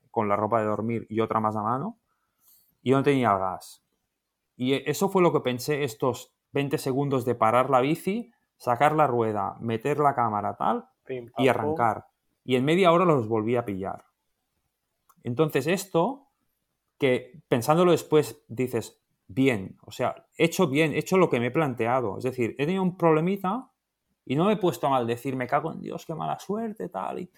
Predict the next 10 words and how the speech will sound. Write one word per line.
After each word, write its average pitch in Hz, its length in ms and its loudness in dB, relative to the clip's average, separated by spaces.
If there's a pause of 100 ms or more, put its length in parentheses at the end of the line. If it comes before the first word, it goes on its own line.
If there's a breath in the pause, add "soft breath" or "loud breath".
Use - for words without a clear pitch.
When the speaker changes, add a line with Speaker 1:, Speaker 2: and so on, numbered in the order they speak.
(140)
Speaker 1:
porque 139 280 -2
al 135 120 0
final 180 380 -2
esto 180 280 -2
es 180 140 -2
una 165 120 0
actitud 165 520 -4 (760)
que 143 120 4
te 131 180 0
lleva 165 540 -2